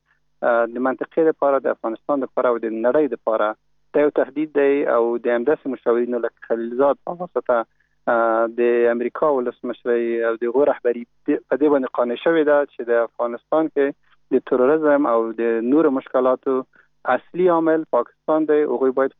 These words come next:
پاکستان باندې فشار واچوي، همداسې فشار اچولی، کله کومکونه ورباندې بند کړي، کله نور، اه، سیاسي او نور، اه، فشارونه پرې راولي. هغوی هم دې ته وادار کړي چې داخل افغانستان کې د رشد، د انکشاف، د ثبات او صلح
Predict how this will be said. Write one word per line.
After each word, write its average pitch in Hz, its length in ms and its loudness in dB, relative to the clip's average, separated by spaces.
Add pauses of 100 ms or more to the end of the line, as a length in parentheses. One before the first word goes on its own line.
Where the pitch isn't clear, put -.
پاکستان - 360 -4
باندې 147 360 0
فشار 139 240 0
واچوي، 131 320 0
همداسې 127 460 -2
فشار 147 260 0
اچولی، 131 440 0 (100)
کله 120 140 0
کومکونه 131 480 -2
ورباندې 127 400 -2
بند 120 200 0
کړي، 120 140 -12 (120)
کله 123 160 2
نور، 131 260 -2 (420)
اه، 123 200 2 (120)
سیاسي 131 360 2
او - 40 0 (480)
نور، 143 280 4
اه، 120 340 2
فشارونه 127 380 -2
پرې - 180 -4
راولي. 120 320 2
هغوی 131 320 2
هم 147 160 0
دې 151 140 2
ته 135 60 0
وادار 127 320 2
کړي - 180 -16
چې 127 180 -4
داخل 151 320 -4 (380)
افغانستان 131 640 -2
کې 165 260 -2
د 123 120 2
رشد، 151 300 4
د 120 100 -2
انکشاف، 127 640 -2
د 117 140 -4
ثبات 127 400 0 (180)
او 127 80 0
صلح 170 280 -2